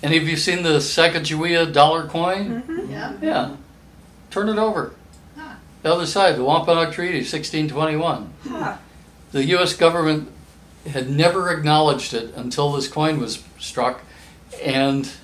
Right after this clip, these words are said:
Speaker 1: hasn't done a thing about it since. But that treaty, which had eight points, uh, basically said, "We're not gonna harm you, you're not gonna harm us,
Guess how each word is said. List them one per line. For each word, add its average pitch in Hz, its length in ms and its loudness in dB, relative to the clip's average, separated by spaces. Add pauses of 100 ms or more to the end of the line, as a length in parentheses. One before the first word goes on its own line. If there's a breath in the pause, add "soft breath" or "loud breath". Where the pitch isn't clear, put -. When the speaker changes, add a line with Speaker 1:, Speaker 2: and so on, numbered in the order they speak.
(240)
Speaker 1:
hasn't 160 340 2
done 170 240 8
a 151 80 -2
thing 175 240 2
about 165 320 4
it 165 100 -4
since. - 640 -2 (600 loud breath)
But 147 400 4
that 160 240 0
treaty, 156 340 -2
which 123 220 -4
had 127 240 2 (220)
eight 151 240 -4
points, 139 520 0
uh, 117 320 -6 (280 loud breath)
basically 151 480 2
said, 135 340 -2 (320 loud breath)
"We're 143 120 0
not 170 180 2
gonna 160 160 2
harm 156 260 2
you, 147 300 0
you're 139 160 -2
not 156 160 0
gonna 151 180 2
harm 147 260 2
us, 131 340 -2